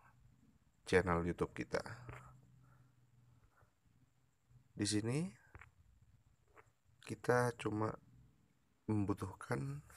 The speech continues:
dua aplikasi, yaitu yang pertama aplikasi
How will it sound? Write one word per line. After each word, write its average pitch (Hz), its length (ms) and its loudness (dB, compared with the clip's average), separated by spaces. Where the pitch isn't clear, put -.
dua 101 640 4
aplikasi, 98 880 -2
yaitu 104 240 4
yang 107 240 2
pertama 110 560 2
aplikasi 107 1040 2